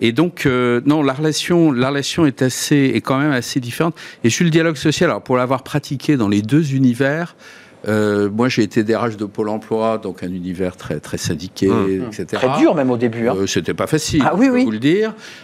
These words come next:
Speaker 1: Euh, mais il y avait un vrai dialogue social. Par contre, c'est toujours pareil, si vous voulez. Quand vous savez que, de toute façon, si la négociation échoue,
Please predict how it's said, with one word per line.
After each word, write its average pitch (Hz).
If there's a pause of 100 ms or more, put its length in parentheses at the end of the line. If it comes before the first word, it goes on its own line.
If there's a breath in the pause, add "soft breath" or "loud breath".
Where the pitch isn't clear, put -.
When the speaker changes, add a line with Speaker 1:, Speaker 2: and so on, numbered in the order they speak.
(140)
Speaker 1:
Euh, 104 (100)
mais 120
il 139
y 156
avait 156
un 160
vrai 147
dialogue 139
social. 110 (480 loud breath)
Par -
contre, 202
c'est -
toujours 151
pareil, 160
si -
vous 113
voulez. 104
Quand 170
vous 165
savez 139 (340 loud breath)
que, -
de 113
toute 135
façon, 131
si -
la 123
négociation 120
échoue, 113